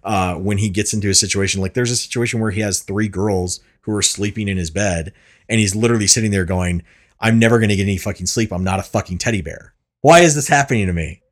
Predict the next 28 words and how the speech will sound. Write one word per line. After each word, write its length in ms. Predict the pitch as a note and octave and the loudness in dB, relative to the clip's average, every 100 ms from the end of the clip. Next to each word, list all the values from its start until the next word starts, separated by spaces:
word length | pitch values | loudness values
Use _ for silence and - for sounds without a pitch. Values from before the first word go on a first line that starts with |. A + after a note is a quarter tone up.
| _ _ | _ _
Is 120 | G#2 | -4
the 60 | G2+ | -2
kind 160 | A2+ G#2 | 0 -2
of, 140 | G2 | -2
is 140 | G2+ | -6
the 60 | F#2 | -6
kind 100 | G#2 | -4
of 80 | F2 | -4
situation. 380 | E2+ G2 F2 E2 - | -4 -6 -8 -12 -4
That 220 | A#2 - | -4 -2
part 180 | A#2+ E2+ | -2 -4
was 140 | G2 | -6
funny 200 | - A2+ | -4 -4
to 60 | D#2+ | -4
me. 240 | C#2+ - _ _ _ _ _ _ _ | -8 -16 _ _ _ _ _ _ _
Uh, 440 | G#2 F#2 F2 E2 E2 - | -2 0 0 -2 -6 -4
and 140 | A#2 | -2
it's 80 | A#2 | 0
just 180 | C#3+ - | 0 0
because 320 | A#2 C3 A#2 | 0 2 2
he 540 | - A#2+ A2 G#2+ G#2+ G2 | 2 2 4 2 0 0
is 240 | G2+ F#2 | 0 -2
kind 180 | - G#2+ | -2 -2
of 80 | F#2+ | -2
like 120 | F2+ | -4
this 120 | F2 | -6
fatherly 460 | - G2 G2 F2 E2 | -2 0 0 -2 -4
figure 480 | G2+ E2+ C#2+ - | -6 -8 -10 -16